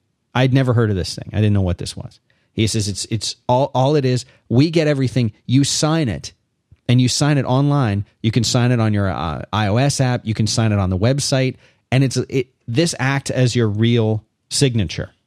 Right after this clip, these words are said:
Okay, so, like, it's, like, when you sign something on DocuSign, it's legally binding, and they maintain an audit trail so that it's co-, eh, eh, they encrypt everything. It's way more secure than paper or faxing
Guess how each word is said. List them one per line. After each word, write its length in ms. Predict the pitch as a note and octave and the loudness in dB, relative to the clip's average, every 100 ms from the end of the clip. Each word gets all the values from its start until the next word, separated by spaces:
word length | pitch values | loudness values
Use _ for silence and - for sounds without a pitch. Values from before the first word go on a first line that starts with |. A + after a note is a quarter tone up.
| - | -6
Okay, 220 | G2 A2 | -2 0
so, 140 | G#2 | 0
like, 180 | A2+ G#2+ - | 0 0 -2
it's, 200 | A2 - | -4 -2
like, 200 | A#2+ A2+ | -2 0
when 160 | B2+ C3+ | 2 2
you 100 | E3+ | 0
sign 280 | D3 D3+ | -2 -2
something 240 | D3+ B2 A2+ | 0 0 0
on 60 | G#2 | 0
DocuSign, 560 | A#2 B2+ A2+ G2+ F2+ - | 0 0 -2 -2 -4 -4
it's 140 | A2 | -2
legally 380 | A#2+ C3+ D3+ C3+ | 2 2 4 2
binding, 460 | A#2+ A2 G#2+ F2 - _ _ _ _ _ _ _ - | 0 -2 -4 -8 -18 _ _ _ _ _ _ _ -2
and 160 | B2 B2 | 0 2
they 100 | C3 | 2
maintain 460 | C3+ C#3 B2+ A#2+ | 2 0 0 0
an 80 | A2 | 0
audit 340 | - A2+ C3 - | 0 0 0 -2
trail 500 | C#3 B2+ A#2+ A#2 B2+ _ _ _ - | 0 0 0 -2 -6 _ _ _ -6
so 140 | - | -2
that 160 | A#2 G#2+ | 0 0
it's 160 | G2 | -2
co-, 140 | - A#2+ | -4 -2
eh, 160 | A2 - | -2 -2
eh, 120 | B2 | -2
they 200 | A#2 A2 | 0 0
encrypt 500 | A#2 G#2+ - D#3+ - | -2 -4 -4 -4 -2
everything. 640 | B2 C3 B2 B2+ B2+ A#2+ C#3+ _ _ _ _ _ _ _ - | -2 0 0 -2 -2 -2 -4 _ _ _ _ _ _ _ -4
It's 140 | A#2 | -2
way 280 | B2 C#3 D#3 | 2 2 4
more 180 | D3 B2+ | 2 2
secure 360 | A2+ - A2 G2+ | -2 -2 0 0
than 180 | G2 | -2
paper 520 | F2 G2+ F#2+ F#2+ F2+ - - | -2 -4 -2 -2 -2 -6 -6
or 60 | G2 | -6
faxing 760 | - A2 G#2 G2 A2+ G2+ F#2+ | -2 0 0 -2 0 0 -2